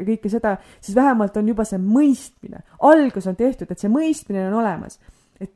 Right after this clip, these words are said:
teised inimesed ei ole mina ja mina üksi olen ka piisav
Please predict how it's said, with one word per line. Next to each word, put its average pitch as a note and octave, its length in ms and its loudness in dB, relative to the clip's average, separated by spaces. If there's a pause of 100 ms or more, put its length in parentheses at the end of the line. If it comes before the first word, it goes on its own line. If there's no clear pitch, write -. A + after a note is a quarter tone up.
teised C#4+ 480 0
inimesed B3+ 640 0
ei G#3 180 2
ole G#3+ 200 4 (100)
mina G#3 300 0 (500)
ja G#3 100 2
mina B3+ 300 6 (640)
üksi B3 480 2 (160)
olen G#3 320 2
ka G#3+ 380 4
piisav A3 560 -2